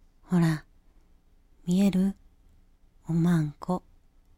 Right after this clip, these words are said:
それと、君の大好きなお尻。お尻の穴も好きかな？これがね、どんどんどんどん近づいてきちゃうわけ。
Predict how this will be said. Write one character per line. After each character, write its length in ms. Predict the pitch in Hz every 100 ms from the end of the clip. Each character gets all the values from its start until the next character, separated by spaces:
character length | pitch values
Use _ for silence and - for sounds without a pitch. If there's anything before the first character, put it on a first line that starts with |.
| _ _ _ _ _ _ -
そ 300 | - - 165
れ 140 | 156
と、 280 | - 175 156 - - _ _ - -
君 280 | - 170
の 120 | 180 180
大 220 | 185 226
好 80 | -
き 120 | -
な 120 | 156
お 40 | 143
尻。 320 | - 175 175 - _ _ _ _ _ _ _
お 40 | -
尻 320 | - 170 185
の 180 | 196 208
穴 160 | 220
も 240 | 240 190 165
好 60 | - - -
き 120 | 185
か 160 | -
な？ 440 | 151 170 190 170 156 _ - _ - - - - - - - _ - -
こ 140 | -
れ 140 | 160 160
が 100 | 165
ね、 420 | 170 185 190 202 _ - - - _ _ - -
ど 200 | 170 165
ん 120 | 160
ど 180 | 147 143
ん 120 | 135
ど 180 | 165 208
ん 80 |
ど 160 | 220 202
ん 80 | 185
近 240 | - -
づ 160 | 175 196
い 60 |
て 100 | 202
き 100 | 185
ち 140 | - 170
ゃ 40 |
う 40 | 156
わ 100 | 156
け。 220 | 160 151